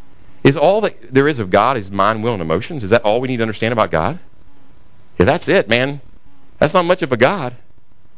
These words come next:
He's greater than that. Therefore, the more we know God, the more we'll know what it means to be made in his likeness and image. And you know what? This is gonna take all eternity. I believe we'll still be discovering things about who God is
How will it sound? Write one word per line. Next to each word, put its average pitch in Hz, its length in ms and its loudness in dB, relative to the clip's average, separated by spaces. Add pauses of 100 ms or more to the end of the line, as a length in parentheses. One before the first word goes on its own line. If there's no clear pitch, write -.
(480)
He's 170 180 6
greater 139 460 2
than 85 220 -6
that. 80 220 -12 (640)
Therefore, 180 300 4
the 147 80 2
more 156 300 6
we 208 120 2
know 175 260 6
God, 127 260 4
the 131 80 -2
more 170 200 2
we'll 160 160 4
know 147 220 2
what 170 140 2
it 131 80 2
means 160 300 0
to - 60 -12
be 139 120 2
made 151 180 6
in 143 60 -2
his 139 120 2
likeness 143 340 4
and 156 120 -2
image. 151 460 -6 (240)
And 143 160 4
you 156 160 4
know 170 60 4
what? 170 180 4
This 180 100 4
is 170 100 -6
gonna 156 160 0
take 170 260 2 (100)
all 160 260 4
eternity. 147 500 2
I 156 120 6
believe 139 200 2
we'll 131 120 4
still 180 220 2
be 147 120 0
discovering 135 560 0 (160)
things 156 260 2
about 139 300 2 (480)
who 175 140 6
God 131 320 4
is 90 320 -8